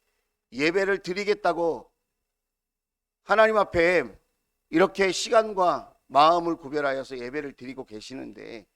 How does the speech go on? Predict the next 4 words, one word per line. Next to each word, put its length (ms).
여러분 300
얼마나 580
힘드세요? 460
그냥 420